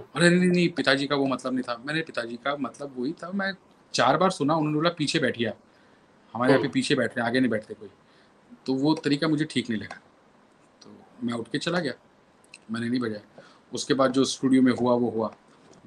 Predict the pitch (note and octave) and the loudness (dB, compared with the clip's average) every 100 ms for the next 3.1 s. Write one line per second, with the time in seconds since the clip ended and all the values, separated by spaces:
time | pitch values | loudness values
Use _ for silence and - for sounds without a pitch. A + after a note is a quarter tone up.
0 | G#2+ F3+ F3 - - _ C3 B2+ F#3 D3 | 6 6 6 -6 -18 _ -2 6 6 6
1 | - _ _ _ A#2 B2+ C3 B2+ - C3 | 0 _ _ _ -4 0 0 -2 0 0
2 | C3 C3+ C3+ C3+ C3 - - B2 A2+ - | 0 0 0 0 0 -4 -14 -8 -6 -4
3 | B2 | -6